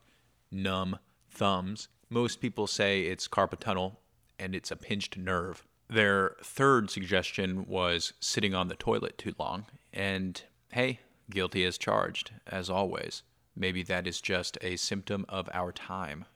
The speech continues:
Everyone just likes to be on their cell phone until their legs fall asleep.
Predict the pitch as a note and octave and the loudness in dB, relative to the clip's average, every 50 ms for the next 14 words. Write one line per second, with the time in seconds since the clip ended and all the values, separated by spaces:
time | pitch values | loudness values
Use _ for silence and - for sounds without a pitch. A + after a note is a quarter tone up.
0 | _ - F#2 F#2 F#2+ F2+ F2 F2 F#2 F2+ F2+ F2 - - F2 F2 - - - F2+ | _ -8 -6 -4 -4 -4 -4 -4 -4 -6 -6 -6 -6 -4 -4 -4 -6 -8 -10 -8
1 | F2+ F2+ F2+ F#2 F#2 F#2+ F2+ - - - F#2+ F#2 - - F#2+ F#2+ F#2+ F#2+ F#2 F#2 | -6 -4 -2 -2 -2 -2 -4 -2 -2 0 -2 -2 -2 -4 -4 -2 -4 -4 -6 -8
2 | - _ _ - - F#2 F2 - G2+ G2 G2+ G2+ - _ _ _ _ _ _ _ | -12 _ _ -14 -12 -10 -6 -4 -2 -2 -2 -4 -6 _ _ _ _ _ _ _
3 | _ - G2 F#2+ G2 F#2+ F2+ F2+ - - - - C2 B1+ - - - - - - | _ -4 -2 0 0 0 0 -2 -4 -6 -4 -2 -2 -2 -2 -4 -8 -8 -8 -10
4 | - - - | -10 -12 -14